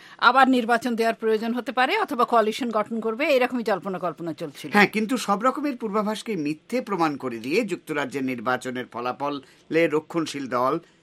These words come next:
Speaker 2: তার স্থান আগের চেয়ে আরো
Speaker 1: আরো
Speaker 2: খানিকটা
Speaker 1: মজবুত
Speaker 2: নিষ্কণ্ঠ
Speaker 1: করলো,
Speaker 2: করলো,
Speaker 1: নিষ্কণ্ঠ
Speaker 2: মজবুত
Speaker 1: করলো।
Speaker 2: বোধ করলো। কামাল আহমেদ, আহ, রয়েছেন লন্ডনে।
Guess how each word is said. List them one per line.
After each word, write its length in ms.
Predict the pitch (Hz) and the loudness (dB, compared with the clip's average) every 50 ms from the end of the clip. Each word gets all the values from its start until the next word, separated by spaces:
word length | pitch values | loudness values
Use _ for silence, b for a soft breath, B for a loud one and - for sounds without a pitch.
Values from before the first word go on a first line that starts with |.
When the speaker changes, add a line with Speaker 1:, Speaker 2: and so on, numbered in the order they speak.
| b - | b -4
Speaker 2:
তার 140 | 143 135 127 | -2 -2 -2
স্থান 340 | - - - 139 127 127 135 - | -4 -6 -6 -4 -4 -2 0 2
আগের 300 | 131 139 147 151 170 - | 2 2 2 2 -2 -2
চেয়ে 200 | - 156 151 147 | -2 -2 0 0
আরো 340 | 160 - - 151 147 156 185 | 0 2 4 4 4 4 4
Speaker 1:
আরো 300 | 196 226 240 240 254 269 | 6 8 10 10 10 8
Speaker 2:
খানিকটা 140 | 294 302 262 | 6 6 6
Speaker 1:
মজবুত 300 | 240 240 240 233 208 196 | 4 2 0 2 2 4
Speaker 2:
নিষ্কণ্ঠ 420 | 226 294 - - - 180 170 170 156 | 2 4 6 6 6 6 6 6 2
Speaker 1:
করলো, 20 | |
Speaker 2:
করলো, 180 | 165 170 147 147 | 0 0 0 0
Speaker 1:
নিষ্কণ্ঠ 280 | 147 147 151 156 - | 2 2 2 4 4
Speaker 2:
মজবুত 220 | 202 196 156 156 156 | 4 2 2 0 -4
Speaker 1:
করলো। 260 | 151 147 151 147 135 | -4 -8 -10 -10 -6
Speaker 2:
বোধ 220 | 139 131 120 - | -4 -4 -4 -4
করলো। 280 | - 131 117 113 110 - b b b b b | -4 -6 -4 -4 -6 -8 b b b b b
কামাল 280 | b 214 214 233 240 247 | b 4 6 8 8 8
আহমেদ, 340 | 247 240 240 240 247 247 - | 6 4 4 4 2 2 0
আহ, 460 | - - 175 185 180 180 - - 180 | -2 0 2 2 2 2 2 0 0
রয়েছেন 500 | 175 185 185 180 170 - 233 269 269 208 | 2 2 2 0 0 -2 -2 -2 0 2
লন্ডনে। 520 | 160 160 165 180 190 190 170 139 139 185 | 4 4 6 6 6 4 4 4 2 0